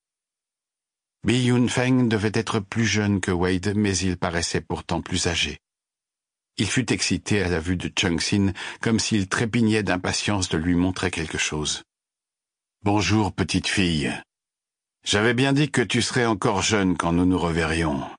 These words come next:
et j'ai maintenant trois fois ton âge, » dit Wade, en esquissant un sourire qui, sans réussir à réchauffer le cœur de Cheng Xin, n'était plus aussi froid que la glace.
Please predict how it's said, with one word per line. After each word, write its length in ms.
et 340
j'ai 220
maintenant 480
trois 380
fois 320
ton 260
âge, » 420
dit 220
Wade, 420
en 240
esquissant 560
un 100
sourire 500
qui, 280
sans 320
réussir 680
à 140
réchauffer 480
le 100
cœur 320
de 180
Cheng 260
Xin, 360
n'était 320
plus 320
aussi 260
froid 300
que 140
la 120
glace. 460